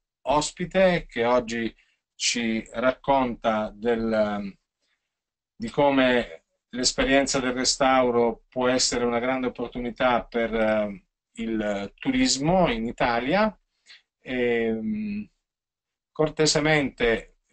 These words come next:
vi chiedo di provare i tool del pannello di controllo.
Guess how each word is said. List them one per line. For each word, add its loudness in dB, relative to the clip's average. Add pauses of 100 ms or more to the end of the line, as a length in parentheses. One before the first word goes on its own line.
vi -12
chiedo 2
di -6
provare 2
i -4
tool 2
del -2
pannello -2
di -4
controllo. 0